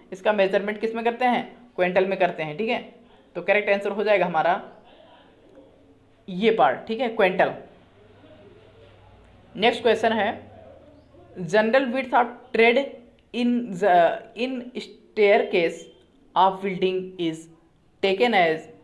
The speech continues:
यानी general width of, uh, trade in staircase of building is taken and, Uh, भवन की सीढ़ी में चलने की सामान्य चौड़ाई होती है, जो trade, trade होती है, ट्रेड की पूछा है यहाँ पर,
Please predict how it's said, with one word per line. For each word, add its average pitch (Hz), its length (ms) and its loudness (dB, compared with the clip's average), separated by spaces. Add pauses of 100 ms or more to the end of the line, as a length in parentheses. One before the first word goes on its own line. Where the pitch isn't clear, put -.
(280)
यानी 226 280 0
general 208 460 -2
width 247 200 -6
of, 247 240 2
uh, 180 400 0 (680)
trade 226 280 2 (260)
in 240 240 -2
staircase 220 560 -2 (500)
of 202 220 2
building 226 300 -4
is 220 160 -12
taken 190 260 0
and, 139 160 -6 (420)
Uh, 165 300 2
भवन 190 500 0
की 254 200 -10
सीढ़ी 220 380 -4
में 220 340 -4 (180)
चलने 220 480 0
की 254 320 -10
सामान्य 208 520 2
चौड़ाई 190 360 2
होती 190 320 -4
है, 175 240 -4 (260)
जो 170 120 -8
trade, 196 680 -4
trade 214 240 -4
होती 190 260 -6
है, 202 140 -6
ट्रेड 202 360 -6
की 254 340 -14 (120)
पूछा 196 260 -4
है 196 140 0
यहाँ 180 140 -2
पर, 247 360 -6